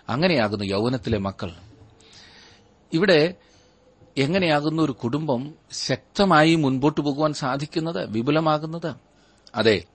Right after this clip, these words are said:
കുടുംബത്തിലെ പരിശീലനം, കുടുംബത്തിലെ ആരാധന, കുടുംബത്തിലെ സൗഹാർദ്ദം,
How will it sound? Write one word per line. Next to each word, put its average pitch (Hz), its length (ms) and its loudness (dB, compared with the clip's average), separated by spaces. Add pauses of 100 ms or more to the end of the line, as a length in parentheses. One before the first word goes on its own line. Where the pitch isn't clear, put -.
(160)
കുടുംബത്തിലെ 110 400 -2
പരിശീലനം, 107 880 -4
കുടുംബത്തിലെ 113 520 -2
ആരാധന, 110 580 0 (340)
കുടുംബത്തിലെ 117 580 -6 (460)
സൗഹാർദ്ദം, 113 580 0